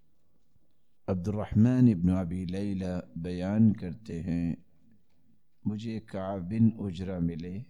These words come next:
اور کہنے لگے، ألا أهدي لك هدية؟ کیا میں آپ کو کوئی تحفہ نہ دوں؟ إن النبي صلى الله عليه وسلم خرج علينا فقلنا،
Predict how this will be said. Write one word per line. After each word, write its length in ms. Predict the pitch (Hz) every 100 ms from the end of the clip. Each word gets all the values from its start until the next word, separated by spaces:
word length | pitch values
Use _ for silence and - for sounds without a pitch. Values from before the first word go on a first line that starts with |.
| - - - -
اور 140 | 98 98
کہنے 440 | - 104 98 143
لگے، 440 | 104 85 82 85 - - - - - - - - - - - -
ألا 540 | 98 98 104 - -
أهدي 380 | 143 101 107 104
لك 300 | 92 98 104 85
هدية؟ 520 | 90 85 90 87 90 90 - - - - - - - - -
کیا 220 | - 98 95
میں 200 | 95 92
آپ 320 | 95 95 -
کو 140 | 107
کوئی 260 | 98 107 98
تحفہ 580 | - 95 92 - 92 90
نہ 220 | 87 87
دوں؟ 300 | 82 95 110 - - - - - - - - - - 110
إن 140 | 107 98
النبي 640 | 95 92 90 104 127 131
صلى 360 | 120 - 135 117
الله 640 | 104 98 98 87 101 98
عليه 480 | 92 87 92 87 85
وسلم 640 | 87 - 110 101 95 87
خرج 560 | 87 - 113 104 98 92
علينا 720 | 90 90 85 85 90 90 87
فقلنا، 720 | 87 90 - 98 101 110 147